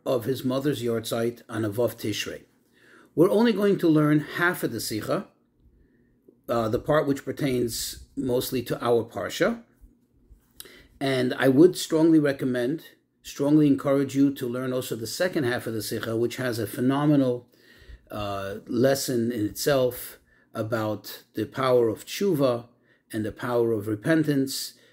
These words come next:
but, uh, we're only going to be able to go over the first half of the Sicha. Uh, in this Sicha, we will learn to appreciate how a Yid should approach,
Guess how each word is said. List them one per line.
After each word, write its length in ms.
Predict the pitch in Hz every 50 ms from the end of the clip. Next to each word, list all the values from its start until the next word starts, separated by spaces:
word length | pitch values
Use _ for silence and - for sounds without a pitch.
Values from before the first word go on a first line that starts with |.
| _ _ _ _ -
but, 280 | 131 123 - - -
uh, 380 | 131 123 120 117 113 113 117 131
we're 220 | 139 135 139 147 143
only 200 | 139 139 143 135
going 260 | 123 131 131 127 117
to 100 | - 117
be 180 | 113 123 117
able 200 | 113 113 110 113
to 100 | 107 -
go 160 | 113 110 117 110
over 160 | 107 98 107
the 80 | 104
first 320 | 107 - - 120 113 107 110
half 220 | - 110 101 -
of 80 | 104 98
the 40 | 98
Sicha. 400 | 90 - - 101 95 87 78 76 _ - _ _ _ _ _ - _ _ - - _ _ - - - - - - - _ _ _ - - - - - - - - - - _ _ -
Uh, 260 | - 127 123 113 113 123 -
in 100 | 139 143
this 240 | 143 180 180 -
Sicha, 300 | - 190 - 175 180 165
we 100 | 151 147
will 180 | 139 131 127 123
learn 440 | 120 135 139 139 147 156 156 151 - _ - -
to 160 | - - 120
appreciate 960 | 110 110 - 175 175 160 156 - 156 139 131 120 117 113 - - - - - _ _ _ _ _ _ -
how 320 | - - 139 151 170 165
a 20 | 147
Yid 460 | 131 127 135 139 135 120 110 107 - - - - _ -
should 240 | - - - 127 113
approach, 800 | 107 - - - 143 147 135 113 101 - - - - - -